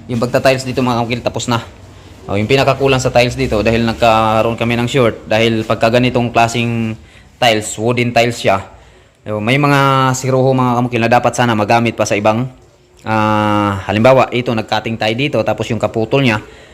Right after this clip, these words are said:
pwede pa sanang gamitin dun sa kabila. Ito, mga kamukil, may mga part na hindi na siya magagamit. O, tapon na lang talaga yon kasi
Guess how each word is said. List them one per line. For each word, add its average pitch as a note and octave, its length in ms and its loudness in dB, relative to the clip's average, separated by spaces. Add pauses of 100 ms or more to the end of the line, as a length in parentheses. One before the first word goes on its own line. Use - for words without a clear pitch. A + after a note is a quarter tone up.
(240)
pwede B2 160 2
pa A#2+ 80 0
sanang A#2+ 240 2
gamitin A2+ 400 2
dun A#2 80 0
sa A#2 80 0
kabila. A#2+ 400 2
Ito, C#3 240 -4
mga C3+ 240 2
kamukil, B2 240 -2
may B2 160 2
mga B2 160 0
part A#2+ 240 2
na B2 80 2
hindi B2 160 0
na A2+ 60 -4
siya B2 100 0
magagamit. A2 560 2 (480)
O, G2 160 -16
tapon A#2+ 400 0
na A#2+ 80 4
lang A#2+ 80 0
talaga A#2 240 4
yon G#2+ 240 2
kasi A#2+ 320 -4